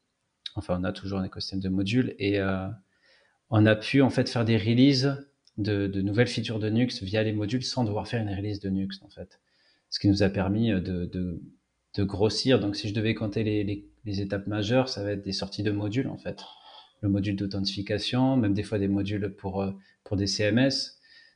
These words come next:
des, euh, le module content, par exemple, qui a aussi, euh, une belle traction. P W A, c'est, euh, c'est vraiment, et même Image aujourd'hui,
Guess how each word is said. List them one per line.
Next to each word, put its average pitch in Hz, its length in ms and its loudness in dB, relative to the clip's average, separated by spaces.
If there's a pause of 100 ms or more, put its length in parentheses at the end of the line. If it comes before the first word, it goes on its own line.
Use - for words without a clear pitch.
(120)
des, 98 220 2
euh, 92 160 2
le 90 100 -2
module 98 300 0
content, 113 380 -2
par 107 160 -6
exemple, 110 320 -2
qui - 200 -6
a 95 40 0
aussi, 95 340 -4
euh, 92 200 -4
une 92 220 -8
belle 98 160 -4
traction. 120 520 -2 (580)
P 101 120 2
W 95 320 -2
A, 113 100 2
c'est, 95 300 -2
euh, 90 320 -4
c'est - 240 -14
vraiment, 98 400 -2
et 95 80 -2
même 92 180 0
Image 92 320 -2
aujourd'hui, 87 480 -4